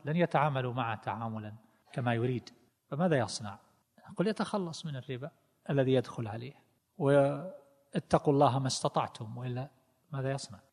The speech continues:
يتخلص مما يدخل عليه. أراد أن يقيم بنكاً مصرفاً يتعامل معها الناس تعاملاً بعيداً عن الربا، نعم، هو بتعامله المباشر معهم لا يأخذ ربا ولا يتعامل بالربا، لكن في هناك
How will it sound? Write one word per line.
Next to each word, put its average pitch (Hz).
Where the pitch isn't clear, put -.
يتخلص 131
مما 110
يدخل 107
عليه. 127
أراد 147
أن 131
يقيم 127
بنكاً 120
مصرفاً 113
يتعامل 151
معها 139
الناس 139
تعاملاً 143
بعيداً 131
عن 104
الربا، 101
نعم، 160
هو 123
بتعامله 131
المباشر 113
معهم 131
لا 123
يأخذ 139
ربا 127
ولا 117
يتعامل 104
بالربا، -
لكن 123
في 135
هناك 139